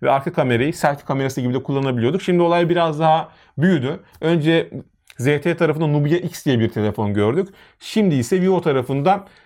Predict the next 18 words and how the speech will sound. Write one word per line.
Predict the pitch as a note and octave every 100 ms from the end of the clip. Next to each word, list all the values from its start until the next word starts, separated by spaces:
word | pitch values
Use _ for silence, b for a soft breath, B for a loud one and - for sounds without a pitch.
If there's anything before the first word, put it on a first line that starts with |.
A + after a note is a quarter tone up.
| b _ -
Nex, | B2 F3+ F#3 - - - - - -
e, | - B2
serisinin | C3 D#3 D#3 F3+ F3+
yeni | D#3 B2+
bir |
modeli | A#2+ A2 A2+
var. | F3 F#3+
Bunda | E3+ F#3+ F#3+
da |
yine | C3+ B2
iki | - -
tane | A#2+ A2+
ekran | A#2+ A2
olduğunu | G#2+ A2
görmekteyiz | G#2+ G#2+ G#2+ A2+ G#2
Mesut. | A2 G#3
Arkadaki | E3+ E3 E3+ E3 E3
ekran | D3 E3 D#3+